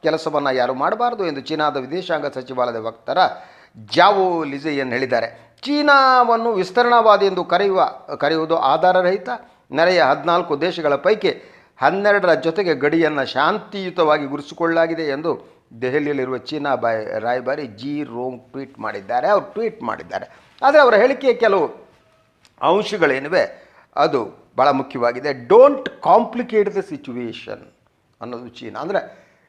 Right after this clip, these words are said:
ಇದನ್ನು ಕಾಂಪ್ಲಿಕೇಟ್, ಪರಿಸ್ಥಿತಿಯನ್ನು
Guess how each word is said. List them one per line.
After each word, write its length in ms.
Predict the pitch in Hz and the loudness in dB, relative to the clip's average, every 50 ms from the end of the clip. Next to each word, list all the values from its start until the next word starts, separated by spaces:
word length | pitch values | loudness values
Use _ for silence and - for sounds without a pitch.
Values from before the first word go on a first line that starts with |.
| _ - | _ -18
ಇದನ್ನು 380 | 147 143 202 226 240 220 - - | -10 -8 -4 -4 -4 -4 -2 0
ಕಾಂಪ್ಲಿಕೇಟ್, 680 | 143 165 208 202 - 254 247 - 240 214 147 - - - | 0 0 0 0 -4 -8 -2 0 0 0 0 -2 -2 -2
ಪರಿಸ್ಥಿತಿಯನ್ನು 1120 | 170 202 196 - 214 202 202 - 202 180 170 175 220 240 226 165 139 - - _ _ _ | -2 -2 -2 -4 -10 -12 -10 -8 -4 0 0 0 0 -2 -4 -6 -6 -8 -10 _ _ _